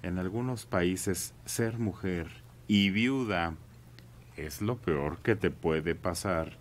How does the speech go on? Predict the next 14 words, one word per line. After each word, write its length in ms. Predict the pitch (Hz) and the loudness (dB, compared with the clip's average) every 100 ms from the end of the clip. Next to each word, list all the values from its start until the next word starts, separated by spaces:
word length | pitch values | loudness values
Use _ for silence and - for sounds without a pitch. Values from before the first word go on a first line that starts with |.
| - - - 82 | -20 -20 -12 -2
dice 320 | 90 85 90 | 0 0 -2
el 120 | 82 | -2
activista, 800 | 82 - 95 120 127 - 78 - - | -4 -4 -4 -2 -4 -4 -4 -6 -6
el 120 | 90 | -2
activista, 680 | 87 - 107 - - 104 87 - - - - - | -2 0 0 0 0 0 0 -2 -16 -20 -16 -4
y 80 | 127 | -4
pone, 420 | - 196 139 110 - | -2 -2 -2 -6 -4
por 160 | 113 | -2
ejemplo, 400 | 101 123 117 110 | 0 -2 -4 0
algunos 480 | 104 98 104 101 95 | -2 0 0 -2 -4
como 400 | - 87 82 78 - - - - - - | -6 -4 -2 -4 -8 -20 -20 -20 -20 -6
la 300 | 90 90 90 - | 0 0 0 -2
India, 640 | 123 135 107 101 92 90 - - - - - - - - - - - - - - - - - - - - | 0 0 0 0 0 -2 -8 -18 -16 -16 -18 -20 -20 -20 -16 -14 -14 -16 -20 -20 -20 -20 -20 -20 -18 -8
donde 500 | 90 87 87 87 | -4 -2 0 0